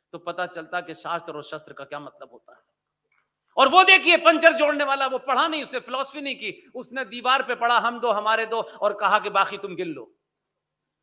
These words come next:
अब आप कह रहे हैं कि democracy change हो रही है, demography तो change होगी, और उनके पास है क्या? अल्लाह ने एक ही तो चीज दी है।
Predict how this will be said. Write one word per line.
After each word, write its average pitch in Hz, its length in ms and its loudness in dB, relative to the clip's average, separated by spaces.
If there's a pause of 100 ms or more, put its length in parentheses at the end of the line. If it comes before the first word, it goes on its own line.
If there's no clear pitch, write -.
(1160)
अब 294 140 10
आप 349 240 12
कह 330 80 8
रहे 330 100 6
हैं 330 100 2
कि 330 60 -6
democracy 320 520 -4
change 339 340 0
हो 302 80 2
रही 277 100 -4
है, 262 60 -8
demography 302 500 0
तो 320 120 -4
change 302 280 -6
होगी, 302 680 -2 (580)
और 285 140 8
उनके 320 220 0
पास 330 280 8
है 320 200 2
क्या? 294 140 2
अल्लाह 269 240 -2
ने 294 120 -6
एक 277 80 -8
ही 311 80 -12
तो 294 100 -8
चीज 294 200 -12
दी 311 160 -8
है। - 360 -14